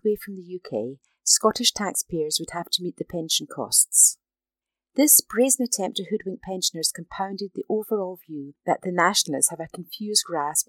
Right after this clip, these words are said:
of Scotland's finances. They also seem to suffer from deep confusion over gender. The S N P Green Coalition's plans to reform the Gender Recognition Bill, enabling trans women to gain access to female changing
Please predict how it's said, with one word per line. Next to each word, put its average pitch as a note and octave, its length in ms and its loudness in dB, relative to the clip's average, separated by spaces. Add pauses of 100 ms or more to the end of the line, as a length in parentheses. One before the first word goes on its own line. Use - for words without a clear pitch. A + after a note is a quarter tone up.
of E3+ 100 -6
Scotland's - 560 2
finances. C3 760 -2 (1120)
They A#3 180 6
also D4 340 6
seem B3 320 6
to A#3+ 100 4
suffer G3+ 360 4
from F#3+ 220 -8
deep - 200 -6
confusion F3+ 540 -6
over F3+ 160 -4
gender. F#3 560 0 (600)
The C4 120 8
S D4+ 180 8
N C#4+ 140 6
P B3+ 180 0
Green A3 280 -4
Coalition's G3+ 480 2
plans D3 380 0
to F3 120 -4
reform F3+ 360 -4
the E3+ 60 -4
Gender F3 400 0
Recognition E3 680 -6
Bill, A2+ 300 -2 (540)
enabling A3+ 500 6
trans A#3 360 2
women F3 300 -6
to - 80 -2
gain F#3+ 260 0
access F3+ 440 0
to - 120 -6
female F#3 320 -6
changing F#3+ 380 -8